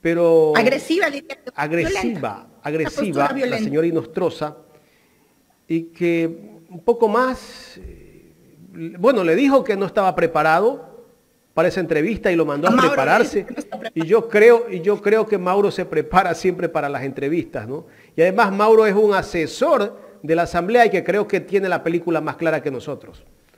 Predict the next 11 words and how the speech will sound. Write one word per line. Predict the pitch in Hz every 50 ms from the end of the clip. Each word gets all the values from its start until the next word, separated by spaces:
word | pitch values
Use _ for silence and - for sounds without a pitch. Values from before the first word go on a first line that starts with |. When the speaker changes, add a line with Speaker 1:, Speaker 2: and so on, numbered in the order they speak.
| _ _
Speaker 1:
Veámoslo, | 151 175 220 262 302 339 285 269 240 - - 208
Speaker 2:
Sí. | - - - 240 220 208
Speaker 1:
esa | 226 233 - 247 240 247
cápsula | - 269 254 208 - - 170 160 160 156
de, | 151 143 - - - - - -
de | 151 160
justamente | 156 208 196 - 214 208 214 202 208 214
donde | 190 180 175
empezó | 165 170 160 - 196 185
el | 175
problema. | 170 170 160 151 131 107 101 -